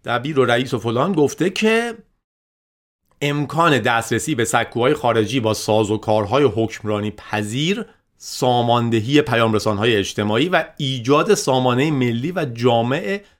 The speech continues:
داده ابلاغ شده. خبر رو که می‌خونی که کلاً توش یه سری اصطلاحاتی هست که ما اصلاً دقیقاً نمی‌فهمیم،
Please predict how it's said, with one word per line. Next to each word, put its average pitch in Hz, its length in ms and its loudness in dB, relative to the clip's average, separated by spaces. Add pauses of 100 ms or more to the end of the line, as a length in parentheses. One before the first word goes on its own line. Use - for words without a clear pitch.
(240)
داده 131 560 0 (380)
ابلاغ 123 500 0
شده. - 220 -20 (840)
خبر 233 300 -2
رو 311 60 0
که 254 120 -2
می‌خونی 247 300 0
که 262 60 -2
کلاً 202 320 0
توش 220 140 -6
یه 226 60 -2
سری 220 160 -4
اصطلاحاتی 156 520 0
هست 180 120 -2
که 180 80 -2
ما 170 120 0
اصلاً 156 200 0
دقیقاً 120 340 0
نمی‌فهمیم، 107 520 -2